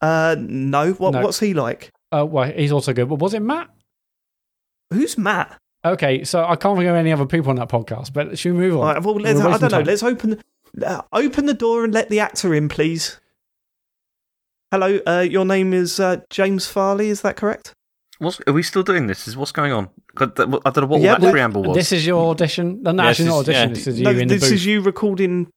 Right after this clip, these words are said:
Speaker 1: the lines. So have, have you got the lines with you, Mister Farley?
Speaker 3: Yeah, but I'm not happy about it.
Speaker 1: Okay, that's
Speaker 2: Well,
Speaker 1: fine. It, we don't care.
Speaker 4: We do
Speaker 1: We
Speaker 4: sort
Speaker 1: just
Speaker 4: of
Speaker 1: want you
Speaker 4: need you
Speaker 1: to
Speaker 4: to
Speaker 1: read the
Speaker 4: say
Speaker 1: lines.
Speaker 4: them.
Speaker 1: Okay.
Speaker 4: Yeah.
Speaker 2: Yeah.
Speaker 1: <laughs> Okay.
Speaker 2: We're, we're working on
Speaker 1: L-
Speaker 2: Cyberpunk twenty seventy-eight,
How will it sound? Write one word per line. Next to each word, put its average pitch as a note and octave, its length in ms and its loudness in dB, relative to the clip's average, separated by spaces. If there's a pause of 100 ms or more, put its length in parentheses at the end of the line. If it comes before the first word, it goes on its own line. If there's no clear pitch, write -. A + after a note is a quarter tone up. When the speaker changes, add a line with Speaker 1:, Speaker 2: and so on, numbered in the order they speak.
Speaker 1:
the F#3 80 0
lines. D#3+ 380 0
So E3+ 140 -2
have, E3+ 140 -2
have E3 220 0
you G3+ 60 -2
got A3 160 -2
the G#3 60 0
lines G#3 260 2
with G3+ 160 -4
you, G#3 80 0
Mister G3+ 240 -2
Farley? G#3 400 -2 (160)
Speaker 3:
Yeah, C#3+ 260 0
but - 120 -4
I'm C#3+ 80 -6
not C#3+ 100 -4
happy B2+ 200 -2
about E2+ 240 -4
it. - 140 -4 (1000)
Speaker 1:
Okay, B3 320 0
that's G#3 340 -4
Speaker 2:
Well, D3+ 120 4
Speaker 1:
fine. F#3 200 0 (300)
It, E3+ 200 -2
we E3 180 -2
don't F#3+ 280 -2 (100)
care. D3+ 400 -2
Speaker 4:
We - 140 0
do F#3+ 120 0
Speaker 1:
We G3+ 40 2
Speaker 4:
sort D3 120 0
Speaker 1:
just F#3+ 120 6
Speaker 4:
of F3+ 60 2
Speaker 1:
want F#3 100 4
you F3 60 4
Speaker 4:
need D3 80 0
you D#3+ 80 2
Speaker 1:
to D3 40 -2
Speaker 4:
to D3+ 60 2
Speaker 1:
read D#3+ 60 4
the - 20 2
Speaker 4:
say D3+ 220 4
Speaker 1:
lines. A#2+ 200 0
Speaker 4:
them. F#2+ 60 -2
Speaker 1:
Okay. F#2+ 220 -10 (180)
Speaker 4:
Yeah. G#2+ 320 0
Speaker 2:
Yeah. B2+ 200 0 (400)
Speaker 1:
<laughs> G3 600 -2
Okay. D#3+ 240 4
Speaker 2:
We're, F#3 140 2
we're F3+ 40 -6 (100)
working G#3 200 0
on D#3+ 100 4
Speaker 1:
L- D#3 40 0 (180)
Speaker 2:
Cyberpunk E3+ 300 -2
twenty E3+ 320 0
seventy-eight, D3 760 -2